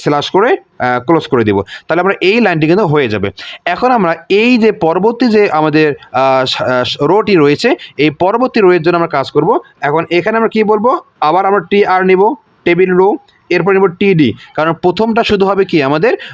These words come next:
আহ, টিএইচ, টেবিল হেডিং, এর পরবর্তী যা থাকবে সব কিন্তু টেবিল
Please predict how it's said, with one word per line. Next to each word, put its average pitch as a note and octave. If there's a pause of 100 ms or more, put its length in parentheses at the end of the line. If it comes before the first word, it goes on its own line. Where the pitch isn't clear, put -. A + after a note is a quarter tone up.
(120)
আহ, C3 (140)
টিএইচ, D#3+ (100)
টেবিল D#3+
হেডিং, F3 (400)
এর A3 (120)
পরবর্তী G3 (380)
যা D#3 (100)
থাকবে F#3+
সব D#3+
কিন্তু F#3+
টেবিল D3+